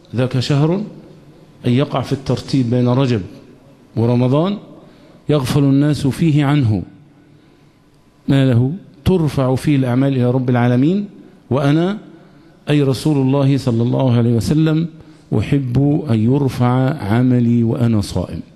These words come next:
هذا الحديث في الحقيقة يعني كثير من السلف يقولون هذا الحديث بألفاظه يعد مدرسة تربوية على أعلى طراز. فعلا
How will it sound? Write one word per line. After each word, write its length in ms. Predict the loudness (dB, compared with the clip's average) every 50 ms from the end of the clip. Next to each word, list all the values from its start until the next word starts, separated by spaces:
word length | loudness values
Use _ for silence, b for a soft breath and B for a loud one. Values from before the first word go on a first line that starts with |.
| -20 _ _ B B B B B B B B B B B B B B B B B
هذا 200 | B -2 0 0
الحديث 400 | 0 0 0 0 0 0 -2 -2 -2
في 60 | -2
الحقيقة 840 | -2 -2 -2 -2 -2 -2 -2 -2 -2 -2 -2 0 -2 -2 -4 -8 -12 -16 -20 -20 -20 -20 -20 -20 -18 -10 -6
يعني 600 | -4 -2 0 0 0 0 0 0 0 -2 -2 -4
كثير 400 | -4 -2 -4 -2 0 0 0 0
من 160 | 0 0 0
السلف 380 | -2 -2 0 0 0 0 0 0
يقولون 600 | -2 0 0 0 0 0 0 0 0 -2 -4 -4
هذا 280 | -2 -2 0 0 0 0
الحديث 600 | -2 -2 -2 -2 0 0 0 0 -2 -4 -10 -18 -18 -20 -20 -20 -20 -12 -6
بألفاظه 840 | -4 -4 -2 -2 -2 -2 0 0 0 0 0 0 0 0 0 -2 -6 -10 B B B B B B B B B B B B B B B B B B B B -8 -4
يعد 400 | 0 0 2 2 0 0 0 0
مدرسة 540 | 0 0 0 0 0 0 0 0 0 -2 -2
تربوية 600 | -2 -2 -2 -2 0 0 0 2 2 2 0 0
على 220 | 0 0 0 -2
أعلى 380 | 0 0 0 0 2 2 0 0
طراز. 520 | -2 -4 -4 -4 -6 -8 -10 -14 -14 -16 -16 -16 -18 -18 -20 -20 _ _ _ _ -20 -20 -20 -20 -12 -4
فعلا 380 | -2 0 0 2 2 0 -2